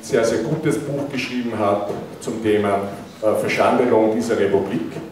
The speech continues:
Äh, war eine Veranstaltung in, in Oberösterreich, ja, und verschiedene Fernsehbeiträge, die wir initiieren. Äh, ich bringe den jetzt nicht, Frau Professor Kramp-Kolb, mir wurde gesagt, er wäre zu lange, da waren Sie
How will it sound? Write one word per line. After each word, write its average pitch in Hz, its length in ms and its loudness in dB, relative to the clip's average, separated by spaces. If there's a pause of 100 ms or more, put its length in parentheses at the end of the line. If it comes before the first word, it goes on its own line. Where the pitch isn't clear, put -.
(920)
Äh, - 40 0
war 117 720 4
eine 117 220 4
Veranstaltung 107 800 2
in, 95 160 -2 (340)
in 101 140 -8
Oberösterreich, 120 760 4 (1200)
ja, 113 240 6
und 113 260 0
verschiedene 120 760 2 (580)
Fernsehbeiträge, 127 920 4
die 123 120 2
wir 127 160 2
initiieren. 113 560 2 (680)
Äh, 104 100 0
ich 104 180 -6
bringe 127 260 4
den 113 80 4
jetzt 110 320 2
nicht, - 240 0 (260)
Frau 120 100 4
Professor 117 500 -2
Kramp-Kolb, 113 720 0
mir 123 160 0
wurde 127 160 0
gesagt, 110 460 -2
er 110 100 0
wäre 107 260 4
zu - 140 -4
lange, 131 560 2
da 110 100 2
waren 107 220 4
Sie - 240 -6